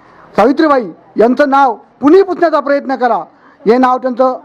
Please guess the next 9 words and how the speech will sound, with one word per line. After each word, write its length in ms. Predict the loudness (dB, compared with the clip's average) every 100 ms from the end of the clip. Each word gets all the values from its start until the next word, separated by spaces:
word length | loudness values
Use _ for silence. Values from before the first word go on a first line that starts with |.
| _
अजरामर 400 | -4 0 0 0
राहणार 240 | 0 -2 -2
आहे. 180 | -4 -8 -16 _ -20 -20 -18 -4
आज 240 | -2 0
या 300 | 2 2 0 -10 -20 -20 -20 _ -20 -2
ठिकाणी 400 | 0 2 0 -2 -8 _ _ _ -20 -14 0
सर्वपक्षीय 580 | 2 4 0 -2 -2 -2 -4 -8
शिवजन्मोत्सव 680 | 0 2 2 0 -2 -2
समिती, 520 | -2 -2 0 0 0